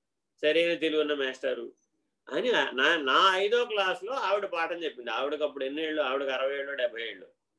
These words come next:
నాయనమ్మ గారు కదా. సరే, ఆ మాట నన్ను, నన్ను నా జీవితం అంతా ఆలోచింప చేస్తూనే ఉంది. ప్రతి చోట నాకు ఇలా రెండు తరగతులు కనబడతారు. ఒకరెవరు? బాగా మెరిటోరియస్ క్యాండిడేట్,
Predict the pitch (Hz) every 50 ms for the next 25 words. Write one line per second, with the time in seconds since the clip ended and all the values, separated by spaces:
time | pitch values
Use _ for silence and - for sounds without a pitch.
0 | _ _ _ _ _ - 117 127 143 147 147 151 151 147 139 139 135 135 131 135
1 | - - _ _ _ _ _ _ _ _ _ _ _ _ _ _ _ _ _ _
2 | _ _ _ _ _ _ _ _ _ _ _ _ _ _ _ _ _ _ _ -
3 | - 254 - - - - 135 139 156 160 160 156 151 143 135 135 135 147 180 240
4 | 254 240 208 233 226 220 214 214 208 208 196 190 180 175 170 165 165 160 160 151
5 | 143 127 120 135 156 175 185 190 185 185 185 180 175 180 190 196 208 208 - -
6 | 185 185 208 190 165 156 165 175 185 185 180 190 185 - - - - 165 156 165
7 | 160 - - - 190 185 190 185 185 180 151 117 95 - - _ _ _ _ _
8 | _ _ _ _ _ _ _ _ _ _ _ _ _ - - 107 - - 190 185
9 | 185 208 202 214 214 220 240 226 220 220 202 196 196 202 190 180 170 165 165 165
10 | 156 160 165 165 165 160 165 151 147 131 127 120 104 - - 120 - - _ _
11 | _ _ _ _ _ _ _ _ _ _ _ _ _ _ _ _ _ _ - 180
12 | 180 202 220 226 226 226 233 226 226 226 220 220 220 220 - - - - _ _
13 | _ _ _ _ _ _ _ _ _ _ _ _ _ _ _ - 117 131 143 160
14 | 165 175 170 160 151 143 139 151 147 156 160 160 151 151 139 - - - 113 104
15 | 98 92 82 -